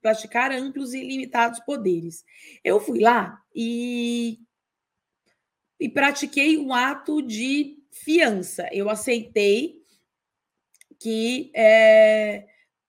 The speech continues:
ser o meu, o meu mandatário foi lá e contratou e me colocou como fiador de determinado imóvel.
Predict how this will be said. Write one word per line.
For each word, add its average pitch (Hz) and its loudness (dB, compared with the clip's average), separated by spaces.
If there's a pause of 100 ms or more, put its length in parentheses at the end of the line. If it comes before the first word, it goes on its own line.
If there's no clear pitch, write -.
(340)
ser 226 0
o 220 -2
meu, 220 0
o 220 -4
meu 208 -2
mandatário 214 -4
foi 262 -6
lá 214 -2
e 240 -8
contratou 254 -6
e 233 -4
me 240 -10
colocou 240 -2
como 240 -8 (280)
fiador 269 0
de 226 -12
determinado 240 -4
imóvel. 190 -4